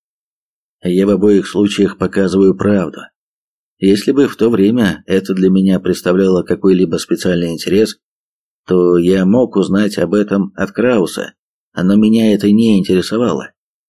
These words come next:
Продолжайте ваши показания об известных вам планах германской разведки, снова заговорил Леонтьев. Как я уже показал выше, Филистинский на одном из ужинов заметил, что отсутствие необходимых транспортных средств тормозит работу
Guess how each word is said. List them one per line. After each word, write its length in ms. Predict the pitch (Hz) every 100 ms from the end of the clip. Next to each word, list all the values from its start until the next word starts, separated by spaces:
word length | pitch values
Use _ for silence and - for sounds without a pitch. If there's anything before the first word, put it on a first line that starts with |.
| _ _ _
Продолжайте 680 | - 92 92 87 92 95 95
ваши 260 | 90 87 -
показания 640 | - - 87 127 127 123 117
об 160 | 101 95
известных 520 | 82 101 101 98 92
вам 200 | 95 87
планах 360 | 90 87 123 120
германской 540 | 101 85 90 82 -
разведки, 480 | 76 62 52 - - _ _ _ -
снова 340 | - 147 135
заговорил 580 | 104 107 107 107 113 101 -
Леонтьев. 580 | 101 90 73 - - _ _ _ _ _ _ _ _ _ _ _ _ _
Как 220 | 104 107
я 180 | 107 107
уже 200 | 110 104
показал 440 | 104 - 98 104 104
выше, 300 | 123 104 98
Филистинский 760 | - 98 95 - 117 104 101
на 180 | 98 98
одном 340 | 90 104 101
из 100 | 95
ужинов 380 | 95 120 110 104
заметил, 640 | 95 107 113 90 64 - _ _
что 260 | - - 95
отсутствие 500 | 85 - 135 - 101
необходимых 640 | 92 90 - 95 117 104 -
транспортных 640 | - 107 101 - - 92
средств 400 | - 110 139 -
тормозит 520 | - 117 123 120 110
работу 500 | - 95 110 76 62